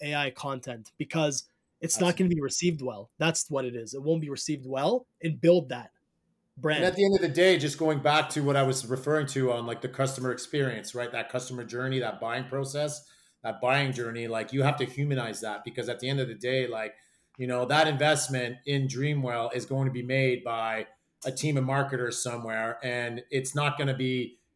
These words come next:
Speaker 2: Chat G P T clicking to subscribe to the,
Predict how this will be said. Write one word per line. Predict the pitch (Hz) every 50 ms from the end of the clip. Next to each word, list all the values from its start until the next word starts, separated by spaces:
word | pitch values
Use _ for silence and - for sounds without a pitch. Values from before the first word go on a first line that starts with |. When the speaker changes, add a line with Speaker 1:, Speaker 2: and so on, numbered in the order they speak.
| _ _ - - -
Speaker 2:
Chat | - - 151 147 139 139
G | 139 139
P | 139 139 139
T | 135 135 - 147 147 139 135
clicking | - - - 151 147 143 139 135 127 123 -
to | - - 104
subscribe | - - 131 - - - 135 131 131 131 131 127 127
to | - - 127 127 123 123 123
the, | 117 120 117 113 110 104